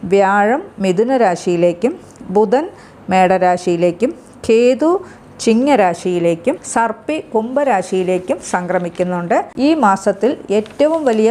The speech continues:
പ്രത്യേകത എന്താണെന്ന് ചോദിച്ചാൽ വർഷഗ്രഹങ്ങളായ വ്യാഴവും രാഹുവും കേതുവും രാശിമാറ്റം സംക്രമിക്കുന്നുണ്ട് എന്നുള്ളതാണ്. വ്യാഴമാറ്റത്തിൻ്റെയും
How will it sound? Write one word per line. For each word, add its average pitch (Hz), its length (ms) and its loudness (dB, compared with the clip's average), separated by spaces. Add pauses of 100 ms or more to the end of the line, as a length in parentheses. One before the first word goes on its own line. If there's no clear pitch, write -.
പ്രത്യേകത 214 560 2 (580)
എന്താണെന്ന് 196 560 0
ചോദിച്ചാൽ 180 480 2 (480)
വർഷഗ്രഹങ്ങളായ 202 1120 0 (200)
വ്യാഴവും 190 600 2 (260)
രാഹുവും 185 500 2 (140)
കേതുവും 180 460 2 (560)
രാശിമാറ്റം 180 720 0 (240)
സംക്രമിക്കുന്നുണ്ട് 170 800 -2 (540)
എന്നുള്ളതാണ്. 180 600 0 (480)
വ്യാഴമാറ്റത്തിൻ്റെയും 226 1160 2